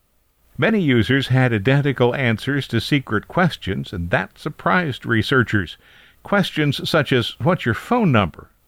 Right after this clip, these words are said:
or, "What's your frequent flyer number?" often have bogus answers.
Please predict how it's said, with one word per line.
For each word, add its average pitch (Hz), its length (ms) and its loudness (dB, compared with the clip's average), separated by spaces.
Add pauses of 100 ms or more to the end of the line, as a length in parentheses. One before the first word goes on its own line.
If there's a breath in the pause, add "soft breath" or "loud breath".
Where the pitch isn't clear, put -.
or, - 140 -14
"What's - 200 -4
your 117 100 -2
frequent - 460 -8
flyer 180 400 2
number?" 104 380 2 (320)
often 143 300 -2
have 90 360 -4
bogus 123 420 2
answers. 127 480 0